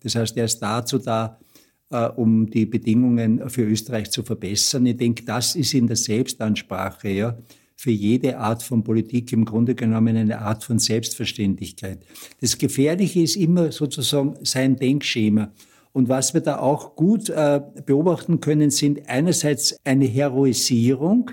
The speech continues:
Er stellt sich entgegen, er ist der einzige Held, der das macht. Und gleichzeitig immer,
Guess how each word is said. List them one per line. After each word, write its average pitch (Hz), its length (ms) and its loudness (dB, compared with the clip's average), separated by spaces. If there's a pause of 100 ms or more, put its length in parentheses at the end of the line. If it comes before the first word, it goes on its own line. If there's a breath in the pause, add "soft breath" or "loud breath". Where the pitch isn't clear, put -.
Er 139 280 2
stellt 143 400 -2
sich 143 260 -2
entgegen, 120 600 2
er 127 160 -2
ist 131 160 -4
der 135 100 -6
einzige 131 520 0
Held, 110 380 -2
der 147 120 -2
das 139 220 -2
macht. 147 380 0 (460 loud breath)
Und 147 240 0
gleichzeitig 160 1040 -2
immer, 170 640 2